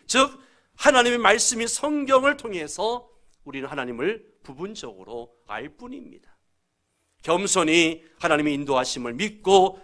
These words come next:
말씀을 따라 순종하는 삶을 살다 보면 나를 향하신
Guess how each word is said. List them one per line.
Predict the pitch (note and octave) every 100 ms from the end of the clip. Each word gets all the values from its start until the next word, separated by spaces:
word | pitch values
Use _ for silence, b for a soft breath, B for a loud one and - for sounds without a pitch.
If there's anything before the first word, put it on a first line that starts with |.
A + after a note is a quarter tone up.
| B
말씀을 | C3+ C#3 - C3+ B2+
따라 | A#2 A#2+
순종하는 | - A2 G3+ E3 D#3+
삶을 | - C3+ A2 C#3 C#3+ C#3+ b b
살다 | - C#3+ B2 D3+ D3
보면 | G#2+ F#2 E3+ D3+ - b b b
나를 | A#2 A2 A#2+ B2
향하신 | G#2 F#2+ - G#2+ G#2 G#2